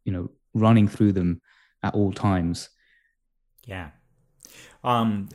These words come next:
Speaker 2: well, okay, that I, I l-, love what you said at the end there, right? That it's running through them at all time.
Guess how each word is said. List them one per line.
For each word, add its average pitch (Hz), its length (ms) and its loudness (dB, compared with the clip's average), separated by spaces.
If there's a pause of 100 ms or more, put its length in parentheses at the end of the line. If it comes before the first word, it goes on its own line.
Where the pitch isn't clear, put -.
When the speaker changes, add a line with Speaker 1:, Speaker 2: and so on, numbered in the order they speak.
Speaker 2:
well, 143 460 4
okay, 123 540 -2
that 117 280 0
I, 104 140 0
I 104 220 -4
l-, 107 280 -10
love 110 320 -6
what 110 100 -8
you 98 60 -12
said 104 240 -4
at 104 140 -12
the 92 160 -12
end 156 200 -8
there, 78 140 -12
right? 85 340 -12 (160)
That 117 280 -4
it's 110 140 -10
running 120 580 -2
through 131 320 -6
them 110 200 -6
at 90 120 -8
all 90 220 -8
time. 104 340 -8